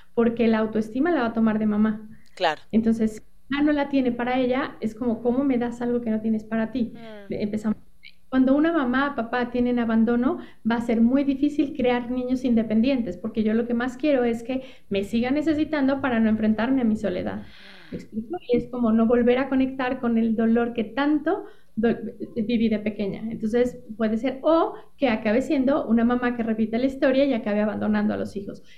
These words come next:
Speaker 1: física o emocionalmente.
Speaker 2: Mm.
Speaker 1: No, no, no. Tiene
Speaker 2: Sí,
Speaker 1: que
Speaker 2: sí,
Speaker 1: ser
Speaker 2: sí.
Speaker 1: que es casa, ¿no? Porque muchas veces, "Ay, bueno, si no se va de la casa, no me ha abandonado". Puedes estar más abandonada que nada viviendo en el mismo cuarto, ya no digo en la misma casa.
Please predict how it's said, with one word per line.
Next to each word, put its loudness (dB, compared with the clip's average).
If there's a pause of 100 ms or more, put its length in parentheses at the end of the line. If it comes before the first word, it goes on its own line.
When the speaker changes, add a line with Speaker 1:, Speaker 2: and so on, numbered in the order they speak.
(200)
Speaker 1:
física 4
o 2
emocionalmente. 0
Speaker 2:
Mm. -16
Speaker 1:
No, 0
no, 2
no. 0 (680)
Tiene -4
Speaker 2:
Sí, -2
Speaker 1:
que -2
Speaker 2:
sí, -10
Speaker 1:
ser -2
Speaker 2:
sí. -10
Speaker 1:
que -6
es -14 (500)
casa, -20
¿no? -2
Porque -6
muchas -2
veces, 0
"Ay, 2
bueno, 6
si -2
no 0
se -2
va 0
de 0
la 0
casa, 0
no 0
me -2
ha -2
abandonado". 0 (280)
Puedes 2
estar -4
más 0
abandonada 0
que -4
nada 2
viviendo 0
en -2
el 2
mismo 2
cuarto, 0
ya -2
no 0
digo 0
en 0
la -2
misma -6
casa. -12